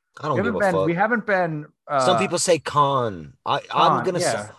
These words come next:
Speaker 1: I'm say it's cans. It's cans. I don't give a
Speaker 2: Cans,
Speaker 1: shit.
Speaker 2: con,
Speaker 1: I'm s-,
Speaker 2: cans.
Speaker 1: that's what I'm calling it. I don't care.
Speaker 2: Whatever. I,
Speaker 1: People fucking
Speaker 2: people
Speaker 1: got pissed
Speaker 2: just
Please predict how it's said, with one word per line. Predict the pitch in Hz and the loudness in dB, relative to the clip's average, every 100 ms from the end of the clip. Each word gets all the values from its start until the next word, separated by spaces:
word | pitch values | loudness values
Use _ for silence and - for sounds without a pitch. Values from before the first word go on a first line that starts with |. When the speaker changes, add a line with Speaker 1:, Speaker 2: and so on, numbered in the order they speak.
| - | -4
Speaker 1:
I'm | 160 196 | -2 0
say | - 156 | -2 -4
it's | 147 - | -4 -6
cans. | 160 156 110 90 - _ - | -4 -2 -4 -6 -14 _ -10
It's | 151 | -8
cans. | - 143 113 - | -4 -4 -4 -6
I | 170 | -2
don't | 170 | 0
give | 175 | 2
a | |
Speaker 2:
Cans, | 151 | 0
Speaker 1:
shit. | - 120 101 | -2 0 0
Speaker 2:
con, | 175 170 170 175 | 2 4 4 2
Speaker 1:
I'm | 175 | -2
s-, | - | -2
Speaker 2:
cans. | 165 | 0
Speaker 1:
that's | 202 185 | 0 4
what | 180 | 2
I'm | 202 | 4
calling | 147 135 143 | 4 4 2
it. | - _ - | -4 _ -8
I | |
don't | 151 156 | -8 -6
care. | 139 143 _ _ _ _ _ | -6 -6 _ _ _ _ _
Speaker 2:
Whatever. | 170 185 139 113 95 98 - | -6 -2 0 0 -4 -12 -14
I, | 123 175 175 - | -18 -18 -12 -4
Speaker 1:
People | 233 214 180 | 2 2 4
fucking | 208 220 | 4 4
Speaker 2:
people | 180 165 | 6 6
Speaker 1:
got | - | 6
pissed | 180 | 2
Speaker 2:
just | - | 6